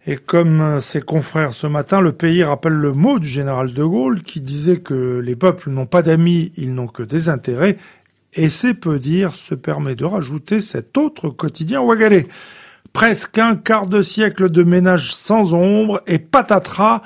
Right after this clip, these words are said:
les adieux enchéris, un brin fataliste, Wakatsera, on ne vit pas sans se dire adieu.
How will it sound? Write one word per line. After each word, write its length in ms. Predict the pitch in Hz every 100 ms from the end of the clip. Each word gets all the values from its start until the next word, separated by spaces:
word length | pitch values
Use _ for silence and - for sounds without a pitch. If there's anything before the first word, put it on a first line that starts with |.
| - - _ _ -
les 720 | 170 202 240 214 160 127 120
adieux 540 | 202 190 185 202 180 185 -
enchéris, 760 | 190 165 165 160 180 185 170 -
un 200 | 151 151
brin 400 | 139 127 160 143
fataliste, 680 | 113 175 165 170 170 156 -
Wakatsera, 960 | 120 143 139 151 131 - 160 156 208 - - - _
on 180 | 170 160
ne 160 | 180 180
vit 240 | 151 120
pas 280 | - 131 139 - _ _
sans 220 | - -
se 160 | 113 -
dire 260 | 131 143 143
adieu. 380 | 180 151 120